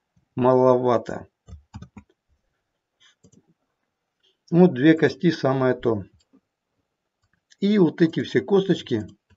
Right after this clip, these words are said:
Так, я сейчас name отключу, они нам уже не понадобятся. И вот эти косточки, Ctrl-Shift-C, продолжаем инверс кинематик.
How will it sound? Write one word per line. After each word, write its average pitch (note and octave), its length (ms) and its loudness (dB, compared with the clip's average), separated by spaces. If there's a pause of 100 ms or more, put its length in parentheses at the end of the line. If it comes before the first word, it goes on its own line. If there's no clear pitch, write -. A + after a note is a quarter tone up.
(140)
Так, G#2 240 -4
я B2 100 0
сейчас A2 300 -8 (140)
name B2 360 0
отключу, D#3+ 500 -2
они A#2+ 260 0
нам A#2 200 0
уже A#2 200 0
не A#2 80 -2
понадобятся. E3 760 0 (840)
И G#3 120 2
вот F3+ 200 4
эти D#3+ 160 0
косточки, C#3 720 -2 (120)
Ctrl-Shift-C, C#3+ 1040 0
продолжаем C#3+ 720 2
инверс C3 380 -2
кинематик. F#3 800 -2